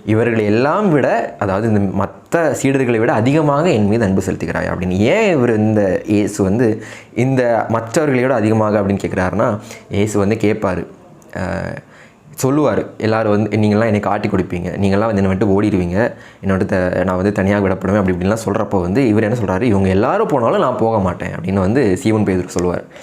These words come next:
அப்பதான் இயேசு வந்து சொல்லுவாரு, "இல்ல, உண்மையாகவே சொல்கிறேன், மூணு முறை சேவல் கூறுறதுக்கு முன்னாடி என்னை காட்டி கொடுப்பேன்" அப்படின்னு. அப்போ வந்து, "நீ சொன்னல்ல,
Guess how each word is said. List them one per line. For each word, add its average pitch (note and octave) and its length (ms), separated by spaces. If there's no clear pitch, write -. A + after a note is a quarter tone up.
அப்பதான் A2+ 220
இயேசு G#2 240
வந்து F#2 200
சொல்லுவாரு, F2+ 440
"இல்ல, F#2+ 320
உண்மையாகவே A#2 400
சொல்கிறேன், G2+ 460
மூணு C3+ 300
முறை B2 440
சேவல் A#2 380
கூறுறதுக்கு G2+ 260
முன்னாடி G2 140
என்னை G#2+ 180
காட்டி F2 220
கொடுப்பேன்" - 280
அப்படின்னு. - 200
அப்போ A2 300
வந்து, C#3+ 160
"நீ D#3 100
சொன்னல்ல, G2 640